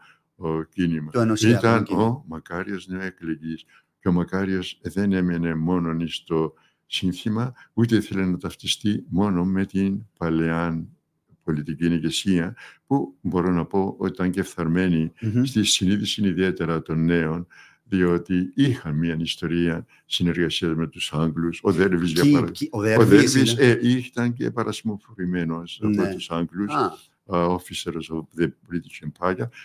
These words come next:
Speaker 1: αλλά το χειρότερο που το έμαθα και αργότερα, ήταν και υποστηριχτής του Πάλμερ.
Speaker 2: Μμ.
Speaker 1: Ήθελε να μείνει ο Πάλμερ στην Κύπρο όταν
Speaker 2: Μάλιστα.
Speaker 1: ήθελαν να τον αντικαταστήσουν οι Άγγλοι.
Speaker 2: Άρα υπήρχε
Speaker 1: Ε,
Speaker 2: και μια άρχουσα τάξη Κυπρίων
Speaker 1: υ-,
Speaker 2: τότε,
Speaker 1: υπήρχε
Speaker 2: κύριε
Speaker 1: τα-,
Speaker 2: Χατζηδημητρίου,
Speaker 1: η
Speaker 2: που ήταν
Speaker 1: αστική
Speaker 2: με-,
Speaker 1: τα-,
Speaker 2: η
Speaker 1: υπήρχε.
Speaker 2: λεγόμενη αστική Λευκοσία.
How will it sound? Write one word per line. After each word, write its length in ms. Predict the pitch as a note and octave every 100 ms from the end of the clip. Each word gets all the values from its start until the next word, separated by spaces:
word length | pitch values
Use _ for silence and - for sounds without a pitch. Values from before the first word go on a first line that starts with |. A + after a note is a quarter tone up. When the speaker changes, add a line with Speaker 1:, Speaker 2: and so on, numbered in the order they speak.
| -
Speaker 1:
αλλά 220 | F#2 F#2+
το 220 | F2+ F#2 F#2+
χειρότερο 520 | - F2 E2 E2 E2
που 140 | D#2+
το 100 | D#2+
έμαθα 300 | F2+ E2+ D#2
και 100 | D#2 D#2+
αργότερα, 400 | - D2 D2 - - _ _
ήταν 260 | F3+ C3
και 80 | F2+
υποστηριχτής 640 | D#2+ E2 - E2+ - E2+
του 160 | - -
Πάλμερ. 480 | - F2 E2+ E2 D#2+ - _ _ _ _ _ _
Speaker 2:
Μμ. 220 | - A#2+ G2 -
Speaker 1:
Ήθελε 400 | A#2+ - F2+ F2+
να 140 | F2
μείνει 240 | F2+ F2 E2+
ο 100 | E2+
Πάλμερ 400 | E2+ E2 D#2+ D#2+
στην 220 | - D#2+
Κύπρο 340 | F2 E2 E2
όταν 200 | F2 A#2
Speaker 2:
Μάλιστα. 240 | A2+ A2 G2
Speaker 1:
ήθελαν 180 | F2 E2+
να 120 | E2+
τον 200 | E2+ E2+
αντικαταστήσουν 880 | E2+ E2+ F2 E2 E2 - F2+ - E2
οι 100 | E2+
Άγγλοι. 440 | G2 G#2 F#2+ A#2+
Speaker 2:
Άρα 240 | B2 F3+ -
υπήρχε 300 | C3 C#3+ A2
Speaker 1:
Ε, 40 |
Speaker 2:
και 120 | F#3 D#3+
μια 200 | B2+ C3
άρχουσα 420 | C3+ - D3+ A#2
τάξη 380 | G#2 A2 - B2+
Κυπρίων 460 | A2+ - G#2+ A#2
Speaker 1:
υ-, 40 | B2+
Speaker 2:
τότε, 160 | A#2+
Speaker 1:
υπήρχε 180 | C3 A#2+
Speaker 2:
κύριε 180 | B2+ A#2+
Speaker 1:
τα-, 120 | C3
Speaker 2:
Χατζηδημητρίου, 560 | C#3 C#3 D3 D3 D#3 A#2+
Speaker 1:
η 40 |
Speaker 2:
που 80 | A2+
ήταν 160 | B2 B2+
Speaker 1:
αστική 200 | A#2 B2+
Speaker 2:
με-, 80 |
Speaker 1:
τα-, 160 | A#2 G#2
Speaker 2:
η 60 | G2+
Speaker 1:
υπήρχε. 240 | A#2 A#2
Speaker 2:
λεγόμενη 520 | A2 A2+ G#2+ B2 B2+ B2+
αστική 400 | A#2+ - F2 G#2+
Λευκοσία. 580 | A2+ - - B2 A#2+